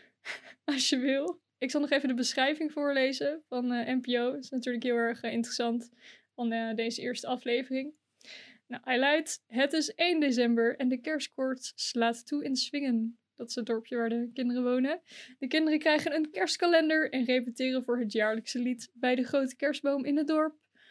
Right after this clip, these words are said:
Marvin vindt die traditie maar saai en heeft het plan, heeft een plan om de boel op te fleuren."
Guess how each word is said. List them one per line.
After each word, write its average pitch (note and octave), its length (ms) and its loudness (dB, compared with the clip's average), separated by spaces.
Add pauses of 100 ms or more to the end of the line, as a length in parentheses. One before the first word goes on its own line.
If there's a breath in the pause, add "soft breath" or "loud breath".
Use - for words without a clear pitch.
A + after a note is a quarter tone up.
(220 soft breath)
Marvin A#3 560 2
vindt B3+ 200 0
die C4+ 80 -2
traditie C#4 440 0
maar D#4+ 140 4
saai A#3+ 420 2
en A#3+ 160 0
heeft A3 200 0
het A#3 200 -8
plan, A#3 340 0
heeft B3 200 2
een A#3+ 120 2
plan C#4+ 380 0
om C4+ 180 0
de B3 80 2
boel A#3+ 220 -2
op - 220 -4
te B3 100 -14
fleuren." A3 540 0